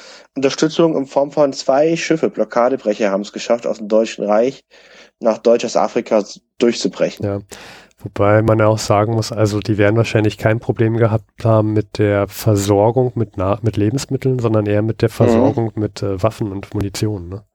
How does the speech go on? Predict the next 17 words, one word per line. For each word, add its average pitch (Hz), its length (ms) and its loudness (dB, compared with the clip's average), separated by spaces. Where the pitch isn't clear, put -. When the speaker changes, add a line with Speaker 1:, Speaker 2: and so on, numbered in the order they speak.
Speaker 1:
Ja, 101 340 0
richtig. 107 460 -4
Also 117 180 2
die, 107 360 -2
die, 117 140 -4
die 107 180 0
Armee 113 380 2
der 127 140 2
Deutschen 127 400 0
nennt 120 160 0
man 107 180 -2
Schutztruppe. 160 800 -4
Das - 220 -8
waren 135 360 2
bei 117 140 2
Kriegsausbruch 143 800 -2
zweitausendfünfhundert 123 1400 0